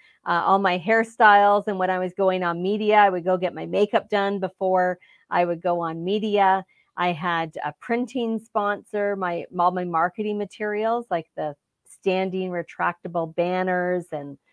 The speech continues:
postcards and business cards and workshop packages for my speaking engagements. Uh, those were sponsored. I did a Million Acts of Kindness tour. My gosh, I think it's seven years ago now. It feels like it was yesterday, but seven years ago, right across North America,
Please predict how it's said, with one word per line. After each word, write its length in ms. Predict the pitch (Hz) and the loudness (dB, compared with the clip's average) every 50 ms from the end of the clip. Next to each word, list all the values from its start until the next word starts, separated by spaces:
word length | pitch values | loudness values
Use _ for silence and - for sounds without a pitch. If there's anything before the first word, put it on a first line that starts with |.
| _ _ _ _ _ _ - | _ _ _ _ _ _ 2
postcards 640 | 269 254 269 254 - - 254 233 220 220 202 202 | 2 2 2 0 -4 0 2 4 4 4 2 -2
and 180 | 196 180 175 175 | -6 -8 -8 0
business 440 | - 269 294 - 269 262 247 240 - | 0 0 0 2 -4 -4 -6 -6 -8
cards 580 | _ - 233 220 214 214 214 208 202 190 _ | _ -2 0 0 2 0 0 -2 -4 -6 _
and 260 | 185 165 156 151 156 156 _ _ _ _ _ _ _ - | -6 -6 -6 -8 -10 -12 _ _ _ _ _ _ _ 0
workshop 520 | 220 302 302 302 - - 262 240 - - | 2 2 2 2 -2 -2 0 0 0 -2
packages 520 | - 240 240 233 233 254 214 226 214 202 - _ | 0 0 0 0 0 -4 -2 -2 -2 -2 -2 _
for 140 | 214 208 | -2 0
my 160 | 196 185 180 175 | 0 0 -2 -4
speaking 440 | - _ _ 233 214 226 233 214 | -6 _ _ -6 -4 -2 -2 -2
engagements. 840 | 208 202 190 190 190 185 185 180 - 190 185 185 185 185 - - - - - _ _ _ _ _ _ _ _ - | -2 -2 -2 0 0 0 0 -2 -4 -4 -2 -2 -2 -4 -6 -12 -20 -20 -20 _ _ _ _ _ _ _ _ -6
Uh, 140 | 156 151 139 | -6 -6 0
those 380 | 160 180 190 208 233 233 - | 6 8 8 8 8 6 4
were 160 | 233 233 226 220 | 2 0 0 0
sponsored. 880 | 220 _ - 202 202 202 202 - - - 208 202 196 196 202 190 190 190 | -2 _ -2 0 0 0 -2 -6 -6 -4 -2 -2 0 -2 -4 -4 -6 -6
I 240 | - - 175 175 | -2 0 2 0
did 220 | 175 - 196 190 185 | 2 2 0 2 4
a 260 | 185 175 175 170 165 - _ _ _ _ - | 4 4 4 2 0 -2 _ _ _ _ 4
Million 340 | 202 220 247 247 254 233 | 6 8 8 8 8 6
Acts 220 | 220 202 196 - - | 6 4 2 0 -6
of 80 | 180 | -8
Kindness 460 | - - 190 190 220 254 277 269 269 - | -2 0 2 2 4 4 2 2 2 0
tour. 200 | - 202 175 175 | 0 0 0 0
My 160 | 175 170 170 | 0 -4 -2
gosh, 380 | 165 175 165 175 202 208 - | 2 2 4 4 4 2 0
I 100 | 190 160 | -2 -2
think 180 | 156 - 202 - | -2 -6 -6 -6
it's 220 | 214 - - - | -6 -8 -8 2
seven 300 | - 190 185 196 254 254 | 4 4 4 4 2 0
years 300 | 226 185 180 190 214 196 | 0 2 2 2 2 0
ago 240 | 247 214 190 175 165 | 0 0 2 2 0
now. 220 | 160 160 156 151 - | 0 -2 -6 -8 -8
It 80 | - _ | -8 _
feels 220 | 202 208 202 - | -4 -2 -2 -4
like 120 | 190 - | -8 -10
it 80 | 175 165 | -10 -14
was 140 | 156 151 - | -14 -6 0
yesterday, 460 | 170 190 190 - _ 190 160 156 156 | 0 0 0 -2 _ -6 -6 -6 -6
but 200 | 156 - 120 - | -6 -8 -12 -2
seven 280 | _ 233 220 214 208 196 | _ 0 2 2 0 0
years 240 | 190 196 214 202 | 0 -2 -2 -2
ago, 220 | 220 190 185 170 170 | -2 2 2 2 4
right 180 | 170 190 202 | 4 2 2
across 380 | 202 196 - 220 208 190 - - | 2 2 4 4 4 4 2 -6
North 240 | 190 180 170 165 - | -6 -6 -6 -6 -8
America, 600 | 165 165 160 175 185 202 196 - - - 165 | -8 -6 -2 0 0 0 -2 -4 -6 -6 -6